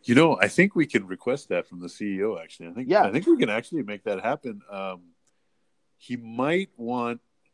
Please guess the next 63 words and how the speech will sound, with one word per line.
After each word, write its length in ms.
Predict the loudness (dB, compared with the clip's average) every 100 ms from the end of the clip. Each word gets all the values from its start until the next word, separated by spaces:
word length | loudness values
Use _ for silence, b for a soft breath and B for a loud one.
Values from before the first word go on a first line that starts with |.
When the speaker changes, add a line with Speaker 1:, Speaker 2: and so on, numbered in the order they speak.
| _ _ _ _ -18
Speaker 1:
some 260 | -10 -8
bigger 300 | -4 -2 -2
guys, 360 | 0 0 0 -4
but 200 | -12 -18 _ _
we 100 | -12
can 160 | -12 -4
give 160 | -4
it 60 | -4
a 20 |
shot. 320 | -8 -6 -6 -2
Speaker 2:
Yeah, 180 | 2 2
man. 280 | 2 -2 0
I 100 | 0
mean, 160 | -2
growing 380 | 0 0 2 2
up, 200 | 2 2
me 140 | -2 -6
and 100 | -4
you, 160 | -4
we, 200 | -4 -6
we 160 | -4 -2
had 140 | -2
to 40 | 0
get 220 | 0 0
involved 440 | -2 -4 -2 -2
a 40 | -4
couple 260 | -8 -8
of 80 | -8
times 300 | -4 -6 -6
with 80 | -8
a 20 |
couple 240 | -8 -6
of 60 | -6
guys. 220 | -2 0
We're 80 | 2
like, 100 | 6
"Oh, 140 | 6 6
wait, 240 | 4 0
oh, 40 | -2 -2 -4
oh, 140 | -6
hey, 160 | -6 -4
guys, 260 | 0 -2 -4
come 80 | -8
on. 100 | -8 -6
Hey, 160 | -10 -8
hey, 160 | -8 -8
take 180 | -8 -4
it 60 |
easy." 260 | -4 -6 -12 _ _ _ -2
I 80 | 2
don't 80 | 4
know 60 |
if 120 | 4
I 40 | 0
<laughs> 180 | -2 2
really 160 | 0
wanna 120 | 0 -2
be 120 | -2
in 60 |
between 440 | -4 -8 -6 -4 -2
these 220 | -2 -2
two 160 | 0 2
guys, 340 | 4 4 2